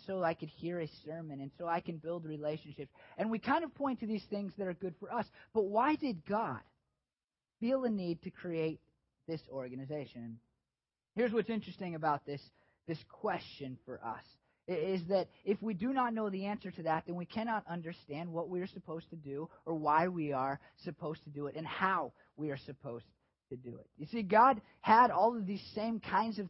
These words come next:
things for thousands of years before He created the church. Like, for example, people taught the Word of God long before there was the church. A-, and here's the other thing. People were in relationship with each other in a godly way long before the church.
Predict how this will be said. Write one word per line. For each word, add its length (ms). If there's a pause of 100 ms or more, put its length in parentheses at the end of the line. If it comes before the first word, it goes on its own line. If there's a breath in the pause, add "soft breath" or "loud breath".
things 320 (240)
for 180 (200)
thousands 500
of 100
years 220
before 400
He 80
created 240
the 40
church. 200
Like, 240
for 120
example, 500 (200 soft breath)
people 460
taught 300
the 80
Word 240
of 100
God 320
long 240
before 540 (440)
there 140
was 260 (220)
the 80 (200)
church. 280 (420)
A-, 200
and 120
here's 220
the 80
other 120
thing. 200
People 420 (240 soft breath)
were 140
in 180
relationship 880
with 220
each 200
other 300
in 200
a 60
godly 480
way 280
long 380
before 360
the 80
church. 300